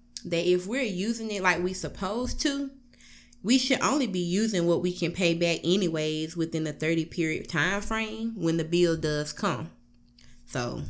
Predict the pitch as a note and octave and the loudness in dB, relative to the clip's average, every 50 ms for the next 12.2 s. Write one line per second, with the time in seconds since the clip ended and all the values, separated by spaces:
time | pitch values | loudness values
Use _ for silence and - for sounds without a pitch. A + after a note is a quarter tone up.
0 | - - - E3 E3 - C#4 C#4+ - - D3+ E3 D#3 D#3 D3+ C#3+ C3+ A#2 A#2+ A#2 | 0 2 4 4 4 4 4 4 4 2 2 0 0 0 0 -2 0 0 0 2
1 | A2 C3+ D#3 C#3 A#2 - - - - - - - - - - - - - - - | 2 2 0 0 0 -2 -4 -8 -10 -14 -18 -20 -20 -20 -20 -18 -6 0 2 4
2 | A3 A3 G#3+ A3+ G#3 A#3 B3 B3+ C4 C4 C4 C#4 C#4+ D#4 - C#4 G#3+ F3 E3 D#3+ | 4 4 4 2 2 2 4 4 4 4 4 2 -2 0 2 2 4 4 4 2
3 | D#3+ D#3+ D#3+ F#3+ G3 - - - - - D#3 D3+ C#3+ - C#4 E4+ F4 C4 G#3+ G#3 | 0 -2 -4 -4 -8 -10 -18 -16 -10 -8 -6 -4 -2 0 2 2 4 2 2 2
4 | G#3+ A3 A3 - G3+ F#3 G3 F#3 - - - A3+ G#3+ A3 - F3+ E3+ D#3 C3 - | 0 0 -2 -4 -4 -4 -4 -4 -4 -2 -4 -4 -4 -4 -4 -2 -2 -2 -2 -2
5 | - C4 A#3 E3 D#3+ E3 - - - - - - C#3 - - E3+ - A3+ A3+ A3+ | 0 0 0 0 0 -4 -8 -16 -20 -16 -10 -8 -6 -4 -4 -2 0 2 2 2
6 | G#3+ G3 G#3 G#3 G#3+ G3+ F#3+ F#3+ - G#3+ A#3+ B3+ B3 B3 - - A#3 A3+ A3+ A3+ | 2 0 0 2 2 2 2 2 0 -2 0 0 -2 0 2 4 4 4 2 0
7 | - F3+ F#3+ - - - F#4 A#4 B4 A4 - - - - - - - - - - | -2 -6 -6 -4 -2 -2 0 0 0 -2 -4 -10 -20 -20 -20 -20 -20 -20 -20 -16
8 | - - - D#3+ G3 F#3+ E3+ G3 G3+ G3 G3 E3+ D#3+ D3+ A#2+ A#2+ - E3 C3+ A#2 | -10 -6 -4 -2 -2 0 4 4 4 4 4 2 -2 -2 -2 -2 -2 -2 -2 -2
9 | A2 A2 A2+ - - - - - - - - G3+ - - - G3+ G#3+ G#3 A3 A3 | -2 -4 -6 -6 -6 -6 -6 -8 -10 -12 -14 -14 -14 -10 -4 -2 0 0 0 0
10 | A3 A3 G#3+ - - C4 G#3 C3 A#2+ E3+ E3 - - - - - - - F3 E3+ | -4 -8 -8 -6 -4 -4 -4 -4 -4 -8 -12 -14 -18 -20 -20 -16 -6 -2 0 0
11 | E3+ - - F3 E3+ D#3 C#3 C#3+ D#3 E3 E3 E3+ E3+ C3+ - - - D3 C#3 B2 | 0 -2 -4 -2 -2 0 0 -2 0 2 2 2 2 0 -2 -6 -4 -4 -4 -4
12 | A2+ B2 C3+ - | -4 -6 -10 -14